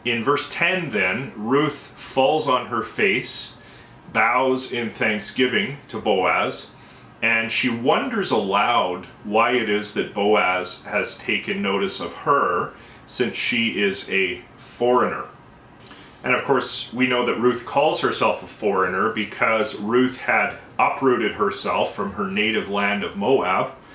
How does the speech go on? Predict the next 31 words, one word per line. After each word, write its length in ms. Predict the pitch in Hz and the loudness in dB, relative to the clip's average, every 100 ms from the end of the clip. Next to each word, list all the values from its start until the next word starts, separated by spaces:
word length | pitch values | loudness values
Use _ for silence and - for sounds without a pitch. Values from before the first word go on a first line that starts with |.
| - - | -20 -10
to 100 | - | -8
come 240 | - 123 117 | 0 2 4
over 500 | 117 104 113 110 104 | 2 2 4 4 2
to 240 | 117 107 | -2 -4
Judah 500 | 95 120 139 101 117 | 0 2 2 2 0
with 380 | 98 101 - - 101 | 0 -2 -4 -12 -6
Naomi. 680 | 104 101 113 104 95 135 - - - - - - - - | -2 0 0 -2 -2 -4 -10 -20 -20 -20 -20 -20 -20 -14
Uh, 300 | 95 - - | -10 -10 -10
Ruth 420 | 101 123 127 - | 0 4 4 2
is 220 | 107 104 - | -4 -4 -6
displaced 800 | 101 - - 117 131 135 - - | -6 -6 -2 2 2 0 -6 -10
from 400 | - 113 98 92 | -6 -2 -2 0
Moab, 540 | 90 87 92 104 104 | 0 0 0 -2 -2
and 120 | 98 | -6
at 80 | 101 | -4
this 220 | 117 - | -4 -2
moment, 500 | 123 131 117 104 - | 2 2 2 -2 -4
as 180 | 104 - | -4 -2
Boaz 440 | - 110 104 101 | 2 4 4 2
is 120 | 104 - | -4 -2
talking 400 | 131 151 131 110 | 0 0 -2 -4
to 100 | 90 | -4
her, 320 | 95 95 - - - - - | -2 -4 -6 -14 -20 -20 -14
she 200 | - 113 107 | -4 -2 2
is 180 | 131 131 | 2 2
a 80 | 120 | -2
foreigner 760 | - 123 131 131 98 87 113 - - | -2 2 4 2 0 -4 -8 -10 -16
standing 640 | - - 117 113 117 113 104 | -10 -2 0 0 -2 -2 0
there 320 | 101 104 101 | 2 2 0
on 320 | 101 95 90 | -2 -2 -4
Israelite 800 | 107 107 107 101 92 92 92 - | -6 -6 -2 -2 0 0 -2 -8